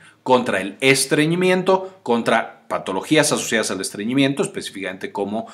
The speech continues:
las hemorroides, eh, conocidas popularmente como hemorroides, y es la patología de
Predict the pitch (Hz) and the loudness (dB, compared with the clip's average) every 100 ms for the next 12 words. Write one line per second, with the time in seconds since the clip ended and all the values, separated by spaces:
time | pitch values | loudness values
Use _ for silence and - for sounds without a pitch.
0 | - - - 92 90 - 87 92 120 131 | -20 -20 -12 -6 -2 -2 -4 0 4 6
1 | 123 - - - 85 78 85 82 - 95 | 4 0 -4 -8 -12 -12 -12 -10 -8 -8
2 | - - 90 92 98 92 98 113 123 120 | -10 -12 -10 -10 -12 -10 -4 2 4 2
3 | 120 - 90 82 87 85 85 90 87 98 | -2 -8 -10 -8 -8 -8 -10 -12 -10 -6
4 | 92 92 98 | -4 -4 -8